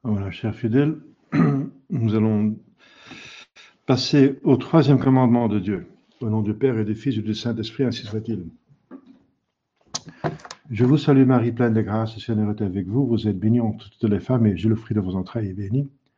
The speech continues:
Sainte Marie, Mère de Dieu, priez pour nous pauvres pécheurs, maintenant et à l'heure de notre mort, ainsi soit-il. <clears throat> Cœur sacré de Jésus, ayez pitié de nous. Saint Joseph, priez pour nous. Saint Jean le gardien, veillez sur nous.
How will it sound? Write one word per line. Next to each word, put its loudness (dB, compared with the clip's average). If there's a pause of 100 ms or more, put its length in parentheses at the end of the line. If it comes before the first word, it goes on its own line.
(480)
Sainte 8
Marie, 8
Mère 10
de 8
Dieu, 6
priez 4
pour 4
nous 4
pauvres 0
pécheurs, 0 (380)
maintenant 6
et 0
à 4
l'heure 4
de 4
notre -4
mort, 0
ainsi -2
soit-il. -10 (480)
<clears throat> 0 (800)
Cœur 6
sacré 2
de 2
Jésus, 2
ayez -2
pitié -2
de -2
nous. 0 (1000)
Saint 2
Joseph, 2
priez 0
pour -2
nous. -4 (680)
Saint 2
Jean 4
le 2
gardien, 2
veillez 0
sur -6
nous. -2